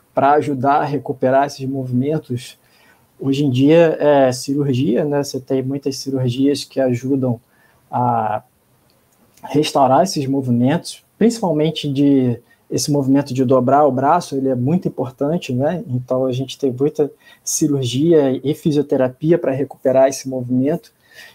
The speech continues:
E a gente tem um trabalho sério, né, pra restauração do ombro também,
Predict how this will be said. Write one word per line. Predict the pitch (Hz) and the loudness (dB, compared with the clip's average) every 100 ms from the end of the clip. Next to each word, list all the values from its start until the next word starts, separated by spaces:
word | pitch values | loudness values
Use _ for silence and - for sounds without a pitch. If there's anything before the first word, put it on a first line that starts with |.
| _ _ - | _ _ 2
E | 185 | 4
a | |
gente | 190 196 | 4 0
tem | - | 0
um | 196 | 0
trabalho | 202 202 165 160 175 | 2 2 4 2 2
sério, | 175 165 165 180 185 185 _ - | -2 2 2 4 2 0 _ -4
né, | 151 139 131 127 | 0 2 2 2
pra | 131 151 | 0 -2
restauração | 151 - 156 151 151 160 160 | -2 -2 0 0 -2 -4 -2
do | 160 | 0
ombro | 151 170 147 | 0 0 -2
também, | 151 170 151 127 | -2 -2 0 -2